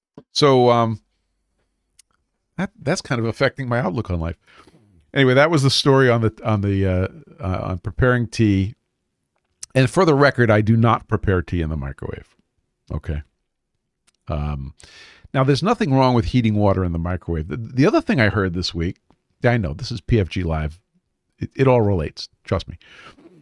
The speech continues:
Uh, the other thing I heard this week is some nonsense about how heating water in the microwave does something to the water.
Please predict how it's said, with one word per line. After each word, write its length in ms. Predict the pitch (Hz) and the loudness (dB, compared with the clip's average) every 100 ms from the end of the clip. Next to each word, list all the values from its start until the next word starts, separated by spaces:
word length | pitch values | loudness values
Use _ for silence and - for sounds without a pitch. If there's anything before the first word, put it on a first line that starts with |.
| _ _ _ | _ _ _
Uh, 160 | 120 113 | 0 2
the 160 | 143 | 2
other 80 | 226 | 2
thing 160 | 185 135 | 2 2
I 60 | |
heard 240 | 117 120 107 | 2 2 0
this 180 | 98 - | -2 0
week 300 | 101 101 - | 0 -2 -2
is 280 | 95 92 | 0 0
some 440 | - 127 123 120 120 | 0 0 2 2 2
nonsense 800 | 123 147 165 - 73 87 - - - | 4 4 2 -2 -4 -6 -8 -8 -4
about 480 | 104 101 98 98 - _ _ _ _ _ | 0 2 2 0 -6 _ _ _ _ _
how 460 | - 104 95 87 - _ _ _ _ - | -2 0 0 -2 -6 _ _ _ _ -12
heating 480 | - 160 139 120 98 | -4 0 2 0 2
water 420 | 110 127 131 98 | 4 4 2 0
in 200 | 95 101 | -2 -4
the 80 | 95 | -2
microwave 840 | 92 123 - 90 78 78 82 - - _ - | -2 -4 -2 -4 -2 -4 -6 -10 -20 _ -4
does 240 | 107 113 | 0 0
something 400 | - 123 107 104 95 | 0 -2 -2 -4 -2
to 120 | 95 | -2
the 100 | 85 | -2
water. 480 | 82 90 90 - | -2 -4 -6 -10